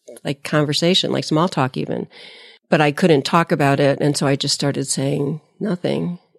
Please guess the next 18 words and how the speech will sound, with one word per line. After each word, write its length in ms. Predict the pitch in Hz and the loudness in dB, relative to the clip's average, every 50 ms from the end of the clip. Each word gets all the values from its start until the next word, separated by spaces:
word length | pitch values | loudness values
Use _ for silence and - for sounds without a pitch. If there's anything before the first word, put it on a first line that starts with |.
| _ - | _ 0
And 120 | 175 156 160 | 4 4 6
then 80 | 156 | 6
when 120 | 165 165 160 | 6 6 6
I 120 | 156 151 | 4 2
finally 440 | 147 - - 165 151 151 156 156 151 | 0 0 0 2 2 4 4 4 4
went 280 | 147 147 143 - - - | 4 4 2 2 0 -2
to 480 | - - 160 151 143 139 143 147 151 139 - _ _ _ _ - | 0 0 2 4 4 4 2 0 -2 -4 -8 _ _ _ _ -14
the, 120 | - - | -8 -6
my 140 | 139 139 139 | -4 -4 -4
first 340 | - - - - 156 - - | -4 -6 -6 -6 -6 -4 -2
meeting, 600 | - 165 175 160 160 151 147 147 147 147 143 143 _ _ _ _ _ _ - - | 0 2 2 4 4 6 6 6 4 2 0 -4 _ _ _ _ _ _ -16 -14
I 40 | - | -10
couldn't 300 | - - - - 269 247 | -10 -6 0 2 4 4
understand 480 | 233 208 196 185 - 202 185 180 180 | 6 4 4 4 4 4 6 6 6
what 120 | 170 151 - | 6 6 4
was 160 | 135 139 - | 2 0 0
happening. 540 | - 175 190 220 220 - 151 131 101 101 - | 2 2 2 2 2 2 2 2 2 2 2
I, 200 | 139 151 147 | 2 2 2